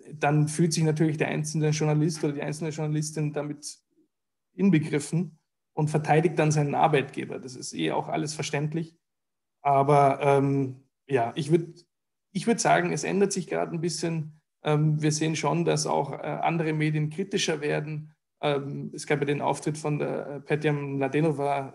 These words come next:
äh, also appa-Journalistin, ähm, bei der, äh,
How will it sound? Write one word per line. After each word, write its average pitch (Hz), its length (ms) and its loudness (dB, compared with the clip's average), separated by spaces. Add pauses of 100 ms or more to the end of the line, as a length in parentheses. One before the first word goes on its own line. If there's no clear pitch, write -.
äh, 143 140 -18
also 135 200 -12
appa-Journalistin, 147 1080 -4
ähm, 139 340 -12 (560)
bei 143 120 -2
der, 143 380 -4
äh, 139 200 -6